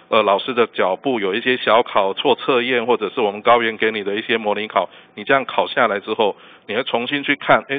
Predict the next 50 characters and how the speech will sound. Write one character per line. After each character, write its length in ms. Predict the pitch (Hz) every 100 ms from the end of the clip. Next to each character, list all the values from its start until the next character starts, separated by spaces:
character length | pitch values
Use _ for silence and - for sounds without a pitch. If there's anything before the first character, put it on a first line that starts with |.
| -
到 160 | 156
底 180 | 127 101 92
我 160 | 95 92 -
每 120 | 95
个 140 | 110
科 260 | - - 127
目 240 | 131 113 - - - _ _ _ _
最 200 | 151 127
后 160 | 139
目 180 | 120 123
标 180 | 107 107
应 120 | 110
该 100 | 104
是 140 | 104 104
怎 120 | 85
么 120 | 87
样？ 120 | 92
有 80 | 90
时 120 | -
候 80 | 127
可 120 | -
以 60 | 98
做 200 | - 104
微 200 | 92 90
调。 300 | - 87 90 - - _
OK， 280 | 101 110 107
那 100 | 117
这 140 | 117 151
个 100 | 127
都 140 | 123
是 180 | - 127
你 320 | 107 92 85 -
未 120 | 131
来 260 | 104 101 104
在， 320 | 123 117 107 - - -
呃， 220 | 98 90 -
准 160 | 101
备 100 | 131
考 160 | - 92
试 100 | 123
策 220 | 113 127
略 120 | 113 104
上 200 | 113 104
应 100 | 104
该 140 | 104
想 260 | - 90 95
好 180 | 90 73
的 60 | 82
事 220 | - 95
情 220 | - 78